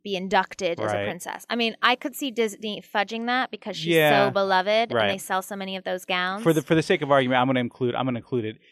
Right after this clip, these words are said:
Speaker 1: But
Speaker 2: in
Speaker 1: they're very
Speaker 2: this discussion.
Speaker 1: different.
Speaker 2: They are different, but, but El-, Elsa's, Elsa's really important because,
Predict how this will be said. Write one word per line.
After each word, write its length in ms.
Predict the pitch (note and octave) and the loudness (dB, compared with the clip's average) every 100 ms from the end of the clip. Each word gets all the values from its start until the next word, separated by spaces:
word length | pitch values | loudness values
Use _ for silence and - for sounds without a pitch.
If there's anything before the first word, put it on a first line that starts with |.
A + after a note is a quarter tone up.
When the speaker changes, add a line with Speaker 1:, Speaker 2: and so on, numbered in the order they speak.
| - | -4
Speaker 1:
But 100 | C#4+ | 0
Speaker 2:
in 20 | |
Speaker 1:
they're 80 | D#4 | 2
very 140 | F4+ G4+ | 4 4
Speaker 2:
this 80 | C4 | 4
discussion. 460 | E4+ E4+ G3 F3+ | 2 2 0 -2
Speaker 1:
different. 200 | - - | -12 -2
Speaker 2:
They 120 | - F#3+ | 6 8
are 140 | G#3 | 8
different, 260 | E3 C3 B2 | 4 0 0
but, 140 | C#3+ - _ - | -2 -4 _ 2
but 160 | D3 - _ _ | 2 2 _ _
El-, 220 | - G3 - | 4 4 4
Elsa's, 460 | E3+ G3 G3 D3 B2+ - - | 4 4 4 2 0 -16 -8
Elsa's 380 | C#3 E3 E3+ C3 | 0 2 2 -2
really 380 | A2 B2+ C#3 C3 | 2 4 4 4
important 500 | A#2+ - A#2 - - _ _ | 0 0 -2 -2 -16 _ _
because, 720 | - B2 - B2 A#2 A2 G#2+ | -12 -6 0 2 2 -2 -6